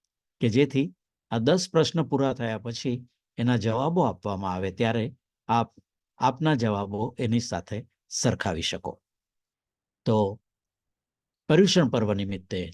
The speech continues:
જૈન પ્રશ્નોત્તરી આ શ્રેણીનો પહેલો કાર્યક્રમ, એના પહેલા પ્રશ્નથી શરૂ કરીએ.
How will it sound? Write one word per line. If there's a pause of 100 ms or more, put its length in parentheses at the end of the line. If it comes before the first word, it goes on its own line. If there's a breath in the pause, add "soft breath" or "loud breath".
જૈન
પ્રશ્નોત્તરી
આ
શ્રેણીનો (560)
પહેલો
કાર્યક્રમ, (500)
એના
પહેલા
પ્રશ્નથી (300)
શરૂ
કરીએ.